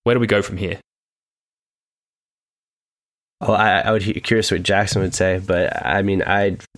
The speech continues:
Speaker 2: <laughs> I don't know with this current personnel. Those, it, also those, like, you know, isolation has a little, those isolation stats,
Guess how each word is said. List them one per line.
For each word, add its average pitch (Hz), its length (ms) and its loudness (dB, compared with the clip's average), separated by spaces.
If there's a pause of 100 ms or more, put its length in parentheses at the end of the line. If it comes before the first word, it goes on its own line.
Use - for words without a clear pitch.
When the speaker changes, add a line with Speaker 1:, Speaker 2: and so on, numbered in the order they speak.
(100)
Speaker 2:
<laughs> - 440 -10
I - 160 0
don't 131 140 2
know 110 140 2
with 101 120 -2
this - 160 -2
current 87 260 0
personnel. 90 520 0 (800)
Those, 139 300 2
it, - 220 -2
also 156 280 2
those, 139 300 2
like, 131 220 0
you 127 60 4
know, 107 180 4
isolation 101 960 0
has 101 220 0
a 98 40 0
little, 98 240 0
those 90 300 -4
isolation 85 420 0
stats, - 400 -2